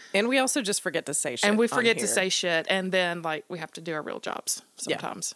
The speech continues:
Speaker 1: We do have those.
Speaker 2: <laughs>
Speaker 1: Multiples.
Speaker 2: Multiples.
Speaker 1: <laughs> Multiples of those.
Speaker 2: Exactly.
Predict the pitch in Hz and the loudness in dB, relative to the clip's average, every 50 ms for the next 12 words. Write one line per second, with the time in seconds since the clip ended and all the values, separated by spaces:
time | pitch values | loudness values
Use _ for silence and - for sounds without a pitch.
0 | - _ - 170 165 170 160 143 151 123 - - - - - - - - - - | -8 _ -4 -2 0 0 0 0 -2 -2 -2 -2 -2 -2 -4 -6 -6 -8 -8 -8
1 | - 269 294 - - - 254 - - - - 196 - - - - - - - - | -8 -8 -8 -8 -6 -6 -6 -4 -4 -4 -6 -4 -6 -8 -8 -10 -12 -14 -14 -16
2 | 254 - - - 240 220 180 - - - - 196 175 190 - - - - - 190 | -16 -12 -6 -2 0 0 0 0 -4 -6 -6 -8 -4 -2 -2 -2 0 0 0 0
3 | 185 214 262 285 - - 247 240 226 - - 262 - - 226 180 - 208 180 180 | 0 2 2 0 0 0 2 2 2 2 2 0 0 0 0 0 0 -2 0 0
4 | 208 - - 175 - - - - - - 190 185 175 170 156 151 156 - - 156 | 2 2 2 0 -2 -4 -6 -6 -8 -10 -10 -8 -6 -4 -4 -4 -4 -6 -8 -8
5 | 151 160 | -8 -10